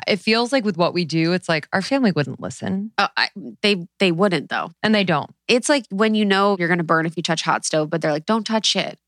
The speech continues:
Speaker 2: I always thought about that. I'm like, "You're only listening because you know it's gonna be painful."
Speaker 1: Mm,
Speaker 2: And
Speaker 1: yeah.
Speaker 2: that's, s-, sounds cruel, but it's something that we do naturally where I'm like,
Speaker 1: Yeah.
Speaker 2: "I know this is gonna be painful, so I'm gonna listen." But it's helped us to have more deep, intimate conversations, honestly.
Speaker 1: Oh, yeah.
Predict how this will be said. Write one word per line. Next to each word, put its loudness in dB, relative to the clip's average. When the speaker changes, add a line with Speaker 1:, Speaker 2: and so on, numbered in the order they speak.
Speaker 2:
I 2
always 2
thought 0
about 0
that. 2
I'm -2
like, -4
"You're 2
only 2
listening 0
because -2
you 2
know 2
it's -4
gonna -6
be -2
painful." -2
Speaker 1:
Mm, 4
Speaker 2:
And 2
Speaker 1:
yeah. 4
Speaker 2:
that's, -2
s-, -10
sounds 0
cruel, 4
but 0
it's -4
something 0
that 2
we 2
do -2
naturally -2
where -2
I'm 2
like, 4
Speaker 1:
Yeah. 2
Speaker 2:
"I 2
know 0
this -6
is -8
gonna -4
be -2
painful, -4
so -4
I'm -2
gonna -4
listen." -4
But 0
it's 0
helped 0
us 2
to -4
have 0
more 0
deep, -4
intimate -4
conversations, -4
honestly. -2
Speaker 1:
Oh, 0
yeah. -8